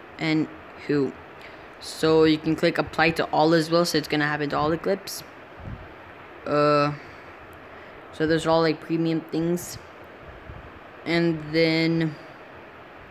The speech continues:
adjustment, uh, and then E Q. All right, so I'm not gonna go too much into all of these, but, um,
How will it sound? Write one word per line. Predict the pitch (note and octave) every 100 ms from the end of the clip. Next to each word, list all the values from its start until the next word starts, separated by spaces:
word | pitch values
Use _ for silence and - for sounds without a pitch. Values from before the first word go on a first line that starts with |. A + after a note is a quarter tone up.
| - - - - - -
adjustment, | E3 F3 - F3 E3+ E3 - -
uh, | E3 D#3+ D#3 D#3 D3+ - - - - - - - - - - - - - - -
and | F#3 F3
then | F3+ F3 - - - - - - -
E | F3+ F3+ -
Q. | - G#3 G3+ G3 F#3 - - - - - - - - - -
All |
right, | D#3 D#3 -
so | D3+
I'm | D#3
not | D#3+
gonna | D#3+ E3
go | D3+ D#3 D#3 - - - - -
too | - F#3
much | F3+ E3+ E3+
into | - D#3+ D3
all | - D#3
of | D3+ D3
these, | E3 F3+ F3+ - - - - - - - - - - - - - - -
but, | - D3+ D3+
um, | D3+ D3+ D3 D3+